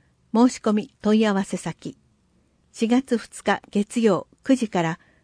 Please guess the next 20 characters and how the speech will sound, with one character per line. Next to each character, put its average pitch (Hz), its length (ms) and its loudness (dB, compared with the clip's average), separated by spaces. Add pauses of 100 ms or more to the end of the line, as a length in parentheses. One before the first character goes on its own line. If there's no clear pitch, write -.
(120)
六 226 220 6
日 - 200 0 (120)
金 254 220 6
曜 233 200 8
ま 190 140 2
で 175 120 -4
に、 160 220 -6 (360)
老 240 180 6
人 247 220 4
福 - 220 -2
祉 220 140 -4
セ 202 200 -2
ン 170 60 -6 (100)
タ 143 240 -10 (160)
ー、 - 20 -20
逆 233 300 -4
さ 240 140 -2
ぎ 233 120 2
荘 175 260 -4
へ 160 160 -10